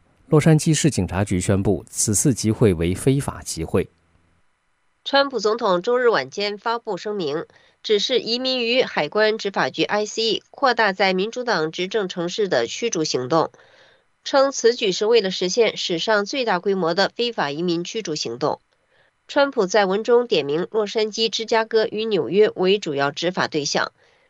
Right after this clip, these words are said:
Speaker 2: 称这些城市住着数以百万计的非法移民。川普发表上述声明的同时，洛杉矶等地正出现了多起抗议I C E执法的示威活动。川普政府调派国民警卫队与美国海军陆战队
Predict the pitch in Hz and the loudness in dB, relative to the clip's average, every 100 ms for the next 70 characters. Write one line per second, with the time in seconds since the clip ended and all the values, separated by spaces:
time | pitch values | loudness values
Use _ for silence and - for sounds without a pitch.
0 | _ - 285 285 277 262 240 190 190 233 | _ -8 -6 -4 0 0 0 -4 2 2
1 | 202 233 202 175 185 247 208 202 226 185 | 2 0 2 0 0 -2 0 0 0 0
2 | 131 131 240 196 190 160 - 180 160 135 | 0 0 -2 -2 -2 -2 -2 -2 -2 -4
3 | 135 151 135 - _ _ _ _ _ - | -4 -2 -4 -6 _ _ _ _ _ -2
4 | 262 247 214 180 220 214 160 160 226 196 | 0 2 0 2 0 2 0 0 -4 -4
5 | 185 180 214 175 160 160 156 151 127 117 | -4 -2 -2 0 0 0 -4 -2 -4 -4
6 | - - - _ _ 269 262 269 254 262 | -8 -20 -20 _ _ 4 4 4 0 -2
7 | 247 170 190 196 190 196 190 226 240 202 | -2 -4 -2 -2 0 -2 -4 -2 0 0
8 | 175 220 226 - 156 - 233 202 190 185 | 2 4 2 2 -4 -2 -2 0 0 0
9 | - 214 214 226 208 185 170 185 151 147 | 0 -2 -2 -4 -6 -4 -6 -4 -4 -4
10 | 156 202 214 226 110 - 107 - _ _ | -4 0 2 2 -2 -2 -4 -8 _ _
11 | _ _ _ - 269 269 202 233 214 190 | _ _ _ 0 2 2 4 4 4 0
12 | 175 208 208 196 214 185 185 190 220 226 | 0 2 2 0 -4 -4 -4 -6 -6 -4
13 | 147 175 185 220 - - 208 233 185 - | -2 0 2 0 0 -4 0 2 0 2
14 | 165 196 202 147 117 196 202 208 185 196 | 4 4 2 -6 -2 -2 -2 -4 -2 -2
15 | 190 220 | 2 0